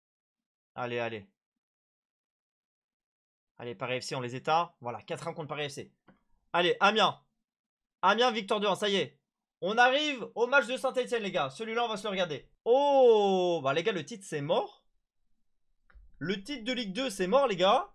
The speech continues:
Euh, le match contre Saint-Etienne, nous, c'est la deuxième place. On monte direct en Ligue un, les gars. Il n'y a pas les barrages. En vrai, faut gagner, là, hein. Vraiment, je vous mens pas, faut gagner, les gars. Les frérots, c'est parti pour ce match au sommet de la Ligue un entre le premier et le deuxième.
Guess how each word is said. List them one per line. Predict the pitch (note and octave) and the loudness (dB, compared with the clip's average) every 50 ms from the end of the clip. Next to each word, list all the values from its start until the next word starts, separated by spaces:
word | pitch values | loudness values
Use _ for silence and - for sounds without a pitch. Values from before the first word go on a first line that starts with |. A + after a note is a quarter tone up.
| _ - | _ -6
Euh, | C3 C3 B2+ B2+ B2 B2 A#2+ A#2+ A#2+ A#2+ A#2+ | -4 -4 -2 -2 -4 -4 -4 -4 -4 -4 -6
le | A#2+ A#2+ | -6 -6
match | B2+ F3 G#3+ G3 | -6 -6 -6 -6
contre | - F3+ D3+ C3 | -8 -12 -10 -8
Saint-Etienne, | D#3 D3+ D3 D3+ C#3 C#3 - F3+ F#3+ A3+ B3 A#3+ A#3+ _ _ _ _ _ _ _ _ _ _ _ _ _ _ | -10 -10 -10 -10 -12 -10 -8 -8 -8 -6 -8 -10 -14 _ _ _ _ _ _ _ _ _ _ _ _ _ _
nous, | C3 C3 F3+ A#3+ C4+ D4 | -12 -10 -8 -8 -8 -10
c'est | - - - F3+ F3 E3+ E3 E3 D#3+ E3 D#3+ E3 E3 D#3+ D3+ - _ _ - | -12 -8 -6 -4 -2 -2 -2 -4 -4 -4 -4 -6 -6 -8 -10 -14 _ _ -8
la | D3 | -8
deuxième | D3+ E3+ F#3+ A3+ A3+ | -6 -6 -6 -6 -4
place. | G3 C#4 C#4 C#4 G3+ | -2 -2 -2 -2 -4
On | F#3+ F3 | -8 -10
monte | E3+ E3 D#3+ | -10 -10 -8
direct | D3 G3+ A#3 B3+ - - | -4 -4 -4 -4 -4 -4
en | A#3 | -6
Ligue | A3+ A#3 G#3+ | -4 -4 -4
un, | B3+ A#3+ | -4 -4
les | G#3 E3+ | -4 -4
gars. | E3 C#3+ | -4 -4
Il | |
n'y | C3 C#3 | -4 -6
a | |
pas | C3+ A#3 | -4 -4
les | A#3+ A#3+ | -2 -2
barrages. | G3+ A#3 A3+ A3 G#3+ E3+ C3+ A#2 - _ _ _ _ _ _ _ _ _ - | 0 -2 0 0 0 -2 -2 -6 -12 _ _ _ _ _ _ _ _ _ -6
En | - D3 D#3+ | -2 0 2
vrai, | G3+ B3+ C4+ | 4 2 2
faut | C4+ - F3 | 2 0 0
gagner, | E3 G3 A#3 C4 C#4+ C4+ | 0 0 0 2 2 4
là, | B3 A3 G#3+ | 4 4 4
hein. | A3 A3+ - _ - | 2 -2 -8 _ -8
Vraiment, | C3+ D3 E3+ - A#3+ B3+ | -2 -2 0 0 0 -2
je | A3+ F3+ | -2 -2
vous | F#3 | -4
mens | F#3 F3+ | -4 -2
pas, | F3 B3 B3 | -2 -4 -4
faut | F#3+ G3 | -4 -4
gagner, | F3 F#3 G#3 A3 A#3 | -4 -4 -4 -2 -4
les | G#3 F3 | -4 -2
gars. | D3+ C#3+ C#3 D3+ C#3+ | -2 -2 -2 -2 -2
Les | D3+ G3 | -4 -4
frérots, | G3+ G3 B3 B3 B3+ C#4 | 0 4 4 6 6 6
c'est | C4+ - C4 A3+ | 4 0 0 0
parti | B3+ C4 - - - C4+ C4+ C4 B3 - _ _ _ _ | 0 0 0 -4 -6 -6 -6 -8 -8 -10 _ _ _ _
pour | - A3+ G3 | -18 -16 -10
ce | - - | -4 -2
match | B3+ B3 B3+ C4 B3+ A#3+ - - - _ _ _ - | 0 2 2 2 2 0 -2 -8 -18 _ _ _ -6
au | F3+ A3 B3 | -4 -4 -4
sommet | - - - C#4+ D4+ D4 C#4 C#4+ C#4+ C4+ B3 - - | -4 -6 -6 -6 -4 -2 2 4 6 6 4 4 -2
de | E3+ D#3+ C4 | -6 -4 0
la | C4 C4+ C4+ | 2 4 2
Ligue | C4+ C4 A3 | 2 2 0
un | C4+ | -2
entre | C4 G#3+ - C4 | -2 0 0 -2
le | B3 - | -2 -2
premier | G3 C4 C4 C4+ | -4 -6 -4 -4
et | C4 | -4
le | B3+ | -4
deuxième. | A#3 C4 G#3+ B3+ B3+ B3 A3 G3 | -6 -2 2 2 2 2 0 -4